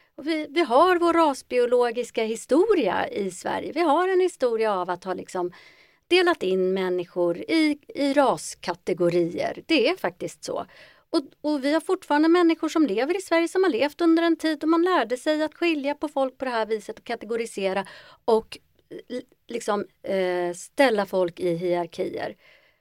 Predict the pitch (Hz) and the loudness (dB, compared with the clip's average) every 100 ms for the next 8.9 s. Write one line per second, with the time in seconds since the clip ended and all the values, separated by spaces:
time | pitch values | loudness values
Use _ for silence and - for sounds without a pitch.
0 | _ _ _ _ _ _ - 285 320 370 | _ _ _ _ _ _ -6 -2 0 0
1 | - - 320 320 381 403 415 415 - 440 | -2 -4 -4 -2 0 0 0 -2 2 2
2 | 311 - 294 349 370 - 339 349 427 381 | 2 -4 0 2 2 2 2 4 2 2
3 | 359 349 339 320 302 - 349 - 415 415 | 4 4 2 -2 -4 -4 -8 -2 2 4
4 | 415 392 - 359 339 311 320 320 311 294 | 2 -2 0 2 4 2 2 0 2 4
5 | 359 349 330 302 - 277 294 285 262 262 | 4 2 0 -4 -8 -4 -4 -2 -2 -2
6 | 254 277 269 - 277 294 320 339 349 349 | -2 -6 -8 -4 -6 -4 -4 -2 -2 -4
7 | 370 349 339 359 349 _ - - _ _ | -2 0 2 0 -2 _ -20 -20 _ _
8 | _ - - 226 220 196 190 190 185 | _ -10 -4 -4 -2 -4 -4 -4 -6